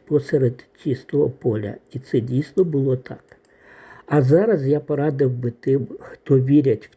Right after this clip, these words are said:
те, що в Москві дійсно проживає більше двадцяти мільйонів населення, побувати в Стамбулі, де офіційно населення набагато менше, дванадцять мільйонів. І порівнявши з Москвою,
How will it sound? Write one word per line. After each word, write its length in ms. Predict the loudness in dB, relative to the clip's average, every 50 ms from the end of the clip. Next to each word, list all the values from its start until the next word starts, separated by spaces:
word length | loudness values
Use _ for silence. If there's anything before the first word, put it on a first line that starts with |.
| _ -2
те, 160 | -2 -2 -2
що 240 | -2 -6 -8 -8 -8
в 60 | -6
Москві 560 | -6 -8 -8 -10 -10 _ -8 -4 -4 -2 -2
дійсно 680 | -4 -2 0 2 2 4 2 0 -2 -4 -6 -8 -8
проживає 760 | -6 -6 -4 -4 -4 -4 -2 -4 -2 0 0 0 2 2 0 -2
більше 460 | -4 -2 -2 -2 -2 -2 -4 -8 -10
двадцяти 600 | -8 -8 -6 -8 -8 -8 -10 -12 -12 -8 -8 -8
мільйонів 560 | -8 -8 -8 -8 -4 -2 0 0 0 0 -4 -6 -8 -10
населення, 680 | -12 -12 -6 -4 -2 0 0 0 -2 -4 -6 -10 -12 -14 -16 -20 -20 -20 -20 -20 -20 -20 -20 _ _
побувати 560 | _ -4 2 2 2 4 4 2 0 0 -4
в 60 | -6 -6
Стамбулі, 760 | -10 -4 -2 -2 0 0 -4 -4 -6 -8 -10 -10 -12 -14 -16 -16 _ _ _ _ -20 -20 -20 -20 -20 -20 -20 -20 -20 _
де 260 | -6 2 4 6 6 6
офіційно 680 | 2 0 -6 -8 -8 -6 -6 -6 -6 -4 -2 -2 -2
населення 720 | 0 0 -2 -2 2 0 0 2 2 -2 -2 -2 0 -2 0
набагато 560 | 0 -2 -2 -2 -4 -4 -4 -6 -4 -6 -6
менше, 520 | -2 -2 -2 -2 -4 -6 -8 -12 -12 -10
дванадцять 720 | -10 -6 -4 -2 -2 -2 0 -2 -4 -4 -4 -8 -8 -6 -6
мільйонів. 680 | -4 -4 -2 -2 -2 -2 -2 -4 -6 -6 -8 -10 -12 -12 -16 -20 -20 _ _
І 100 | -4 -2
порівнявши 760 | 0 0 2 2 2 0 0 0 0 0 0 -2 -4 -6 -6
з 80 | -6 -6
Москвою, 840 | -6 -6 -6 -8 -8 -14 -20 _ _ 0 2 2 4 4 2 2 -2